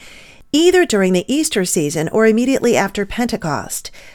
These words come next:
How the Western Church came to celebrate the feast, now recognized as a solemnity in November, is a puzzle to historians.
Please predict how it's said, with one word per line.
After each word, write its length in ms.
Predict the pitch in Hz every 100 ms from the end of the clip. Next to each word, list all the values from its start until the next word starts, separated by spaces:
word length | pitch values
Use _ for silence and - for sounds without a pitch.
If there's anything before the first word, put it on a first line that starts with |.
| -
How 160 | - 208
the 80 | 196
Western 400 | 180 214 185 165
Church 320 | 175 165 -
came 180 | 196 185
to 80 | 160
celebrate 520 | 208 214 196 160 -
the 60 |
feast, 420 | 151 - 143 165 -
now 180 | 170
recognized 720 | 165 190 202 175 160 156 160 -
as 240 | 180 170 170
a 120 | 185
solemnity 800 | 165 156 160 262 269 190 160 151
in 120 | - 170
November, 560 | 165 226 277 277 277 269 - - - -
is 260 | 370 381
a 140 | 359 349
puzzle 420 | - 262 247 269
to 180 | - 240
historians. 1040 | 220 233 - 180 147 - - - - -